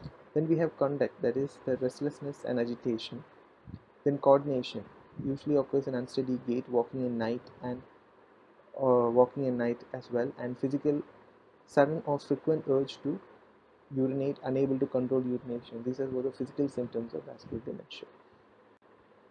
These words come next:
And the labs, the initial labs that we use for va-, uh, vascular dementia are C B C, E S R, blood glucose, R F T, L F T, serology, vitamin B twelve, folate, T F T, C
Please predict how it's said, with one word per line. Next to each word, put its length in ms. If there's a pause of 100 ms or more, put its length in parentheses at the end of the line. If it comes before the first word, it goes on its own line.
(440)
And 140
the 80
labs, 500 (100)
the 140
initial 360
labs 340
that 180
we 60
use 320
for 240 (540)
va-, 180
uh, 220
vascular 360
dementia 440
are 40
C 180
B 200
C, 240 (180)
E 120
S 180
R, 140 (200)
blood 200
glucose, 500 (560)
R 200
F 100 (100)
T, 160
L 140
F 140
T, 80
serology, 640 (340)
vitamin 340
B 220
twelve, 240
folate, 400
T 140
F 160
T, 200
C 140